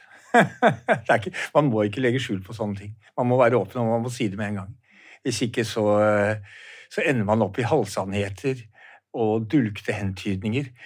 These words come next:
og så finner de det ut på egen hånd, og så har du sviktet dem fordi du ikke har vært ærlig.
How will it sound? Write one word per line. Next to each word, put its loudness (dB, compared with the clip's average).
og -2
så 0
finner -2
de 0
det 0
ut -4
på 0
egen -2
hånd, -2
og -4
så 0
har 6
du 0
sviktet -6
dem 0
fordi -2
du -2
ikke -8
har -4
vært -4
ærlig. -8